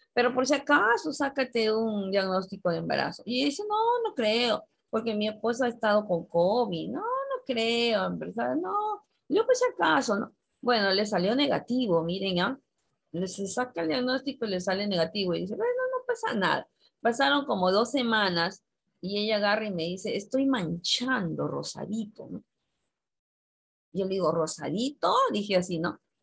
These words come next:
"Sí", me dice, "¿te duele?". "Sí, ay, siento como un dolorcito que se me va hacia las caderas, por ahí, pero es muy leve,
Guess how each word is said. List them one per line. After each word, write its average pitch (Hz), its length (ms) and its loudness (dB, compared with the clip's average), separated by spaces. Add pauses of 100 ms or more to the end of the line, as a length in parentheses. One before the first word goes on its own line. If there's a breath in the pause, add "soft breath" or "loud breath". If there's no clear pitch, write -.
(120)
"Sí", 240 420 -4
me 180 80 0
dice, 185 440 -6
"¿te 180 100 6
duele?". 226 400 6 (460)
"Sí, 254 440 -4
ay, 214 160 -4
siento 277 400 -2
como 202 300 6
un 247 340 0
dolorcito 214 960 0
que 233 80 0
se 226 180 -2
me 196 180 0
va 202 180 2
hacia - 280 -4
las - 220 -4
caderas, - 800 0
por 202 160 2
ahí, 240 180 2
pero 226 160 -2
es 247 160 -2
muy 247 260 -2
leve, 208 480 0